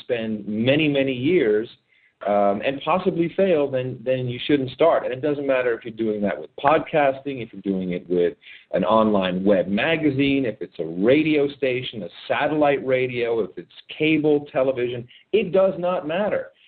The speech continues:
N T V wasn't profitable for the first eight years of its existence and had three owners. I mean, th-, this is very, very typical for media where it has to grow.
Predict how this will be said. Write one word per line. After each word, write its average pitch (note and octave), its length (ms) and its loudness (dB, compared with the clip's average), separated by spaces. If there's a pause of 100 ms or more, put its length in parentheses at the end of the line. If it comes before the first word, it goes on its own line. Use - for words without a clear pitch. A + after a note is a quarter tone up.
(160)
N A3 160 0
T A#3 140 -2
V A3 180 0
wasn't E3+ 380 4
profitable E3+ 640 0
for E3+ 80 -6
the D#3+ 180 -6
first F#3 240 0 (400)
eight F3 220 2
years F#3+ 280 2
of F#3+ 80 0
its F#3+ 160 -2
existence F3+ 540 -4
and F3+ 100 -4
had F3 300 2
three G3+ 300 2
owners. C4 400 -2 (480)
I C#3+ 60 -8
mean, D3 180 -4
th-, D#3 200 -2
this F3 200 2
is E3 320 -2
very, E3 500 4 (100)
very C3 380 0
typical B2 580 -4
for D3+ 120 -2
media A2 420 2
where A#2 360 2
it B2+ 180 -2
has G#2 180 -2 (140)
to G3+ 80 -2
grow. F3+ 500 2